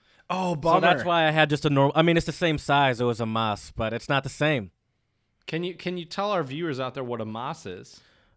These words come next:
Speaker 2: A Moss is what the Germans call a liter of beer. So a boot, which is the, uh,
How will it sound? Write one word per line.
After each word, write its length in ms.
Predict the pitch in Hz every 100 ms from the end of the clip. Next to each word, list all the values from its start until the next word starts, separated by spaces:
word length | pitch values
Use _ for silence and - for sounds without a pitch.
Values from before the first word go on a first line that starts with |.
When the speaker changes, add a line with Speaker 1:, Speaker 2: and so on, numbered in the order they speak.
| -
Speaker 2:
A 80 |
Moss 400 | 131 135 156 -
is 500 | - 147 135 127 113
what 280 | 110 127 117
the 80 | 127
Germans 580 | 104 104 123 123 117 -
call 380 | 127 117 110 107
a 60 | 110
liter 380 | 113 123 120 107
of 180 | 98
beer. 260 | 113 107 98
So 240 | 95 131 120
a 40 |
boot, 480 | 110 156 156 - - _ _ _ _ _ -
which 240 | 135 139
is 440 | 135 127 117 98
the, 260 | 107 120 117
uh, 480 | 110 110 107 98